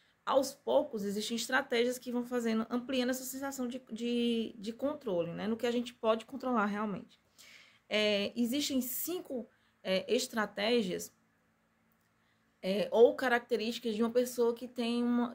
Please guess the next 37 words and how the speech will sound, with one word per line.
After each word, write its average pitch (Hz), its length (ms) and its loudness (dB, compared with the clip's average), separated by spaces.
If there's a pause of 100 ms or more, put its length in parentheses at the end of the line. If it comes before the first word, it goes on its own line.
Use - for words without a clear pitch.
que 226 120 -14
tem 247 180 2
mais 240 240 4
emoções, 262 540 0 (140)
que - 80 -20
tem 233 120 0
mais 233 240 4
alegria 254 420 4
na 247 160 4
vida, 196 240 0
mais 185 200 0
sensação 226 320 -6
de 220 100 -2
bem-estar. 226 640 -4 (560)
Então, 220 340 0
sa-, 233 360 -4
é 202 120 -2
justamente, 190 640 -4
né, 185 220 -4 (100)
a 190 320 2
emoção 208 320 0
positiva. 226 840 -4
Então, 208 280 -2
existe 220 300 -2
uma 262 580 0
forma, 233 640 0
uma 247 180 0
fórmula, 202 500 -2
uma 214 100 -2
rece-, 277 400 -4
digamos 294 380 -2
que - 120 -18
seja 262 220 -4
uma 262 120 2
receita, 254 580 -4
né? 185 240 -6 (720)
É, 180 340 -2